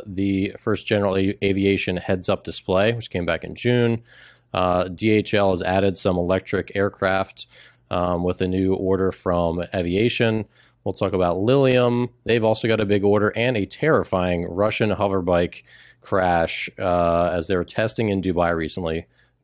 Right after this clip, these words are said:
Good grief, how that, <laughs> that pilot is alive. Alan, we'll get to that later, but,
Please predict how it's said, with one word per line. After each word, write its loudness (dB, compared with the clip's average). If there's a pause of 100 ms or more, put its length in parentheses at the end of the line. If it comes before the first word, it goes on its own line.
Good 2
grief, 0
how 2
that, 0 (160)
<laughs> -20
that -2
pilot -2
is -2
alive. 0 (400)
Alan, 0
we'll 0
get 0
to 0
that 2
later, 2
but, 2